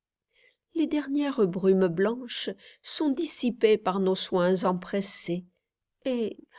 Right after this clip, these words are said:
en avant le panorama. Une sierra lisse et neigeuse, couronnée de cimes roses comme à l'aurore. Un massif plus considérable, plus lilial et plus lisse encore.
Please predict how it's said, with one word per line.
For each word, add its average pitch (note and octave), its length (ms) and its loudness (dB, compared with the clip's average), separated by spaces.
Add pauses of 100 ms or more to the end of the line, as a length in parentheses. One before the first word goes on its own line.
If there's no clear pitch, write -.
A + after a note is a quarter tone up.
(120)
en G3 300 0
avant E3 420 -2
le F3 160 2
panorama. G3 960 0 (960)
Une D3+ 220 -4
sierra D#3+ 760 -4
lisse F3+ 640 -4
et F3 80 0
neigeuse, F#3 840 0 (400)
couronnée A#3 640 4
de A3 120 4
cimes G3 420 2
roses G3 720 2
comme F3+ 280 2
à F3+ 80 4
l'aurore. F#3 960 -2 (680)
Un D4 100 -4
massif C4+ 720 -4
plus A3 220 0
considérable, F3+ 1300 -2 (380)
plus C4 220 2
lilial G3+ 840 2
et A#3 120 0
plus A#3 240 0
lisse G3 500 2
encore. F3 800 -4